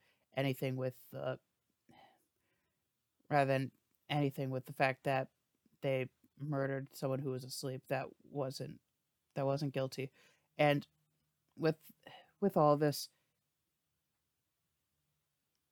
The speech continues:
they, I know there's a lot of people that are instantly like, "Well, yeah, but,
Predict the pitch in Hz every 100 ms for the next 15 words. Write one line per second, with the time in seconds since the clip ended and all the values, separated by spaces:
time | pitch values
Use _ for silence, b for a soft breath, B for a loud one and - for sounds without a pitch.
0 | _ _ _ _ _ _ _ _ _ _
1 | _ _ 180 175 - B B B B _
2 | _ _ _ _ _ _ _ _ _ _
3 | _ _ _ _ _ _ _ _ _ _
4 | _ _ _ _ _ _ _ - 170 170
5 | 160 156 151 - 151 151 147 143 143 143
6 | 139 - 147 143 139 139 139 _ _ _
7 | _ _ _ - 165 165 180 170 147 160